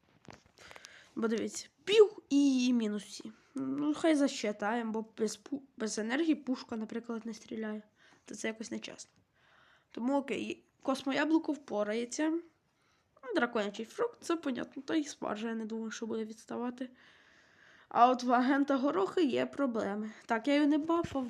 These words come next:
бо, ну, то не, нечесно, напевно. Але у нього є ще шанси. Ну, і, а так спаржа вже добиває і перемагає. А агент Горох вже бачить, що йому не дуже, бо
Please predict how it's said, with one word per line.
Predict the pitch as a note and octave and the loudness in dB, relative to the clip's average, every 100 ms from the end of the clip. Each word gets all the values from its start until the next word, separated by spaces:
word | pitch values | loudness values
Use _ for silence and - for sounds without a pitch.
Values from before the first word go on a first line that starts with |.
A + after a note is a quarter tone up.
| A3 | -2
бо, | A#3 B3+ A#3+ A#3+ - | 0 0 -2 -8 -10
ну, | C#4 | -10
то | A#3 A3+ | -8 -8
не, | G#3+ G#3 G#3+ - | -6 -6 -8 -8
нечесно, | A3 G#3 - G3 - | -10 -8 -8 -10 -12
напевно. | - - - - - - _ - - - - - - - _ _ _ _ _ _ _ _ _ _ - _ _ _ _ _ _ - - | -20 -20 -20 -20 -20 -20 _ -20 -20 -20 -20 -20 -20 -20 _ _ _ _ _ _ _ _ _ _ -20 _ _ _ _ _ _ -6 2
Але | C4 | 6
у | |
нього | D#4 E4 | 10 10
є | F4 | 8
ще | E4 C#4+ | 4 0
шанси. | - G#3+ G#3+ C4 | 0 -4 -4 -4
Ну, | D#4 G#4+ A#4 _ _ | -2 -2 -6 _ _
і, | B4 | 6
а | - | 8
так | D4+ - E4 | 8 4 0
спаржа | - - B3+ C4+ A#3 | -8 -2 0 2 0
вже | G#3 A3 | -4 -4
добиває | G#3 G#3+ B3 C4+ B3+ A3+ | -4 -4 -2 0 0 -2
і | |
перемагає. | A3+ G#3+ G#3+ G#3 G3 F#3+ G#3+ A#3 _ _ _ - - - - - | -6 -6 -4 -4 -4 -6 -8 -12 _ _ _ -20 -20 -20 -20 -6
А | - | -2
агент | - - B3+ C#4+ D4 | 0 2 2 4 4
Горох | C4 B3 B3 D4+ C4+ | 4 2 2 2 0
вже | B3+ C#4+ | 0 2
бачить, | C4+ A#3+ B3+ B3+ C4 B3+ | 2 0 0 0 -2 -2
що | - - B3 | -4 -4 -2
йому | B3 A3+ A#3 | 0 -2 -2
не | A#3 | -4
дуже, | A#3 C4+ C#4 | -4 -4 -4
бо | A3 A#3 | -4 -4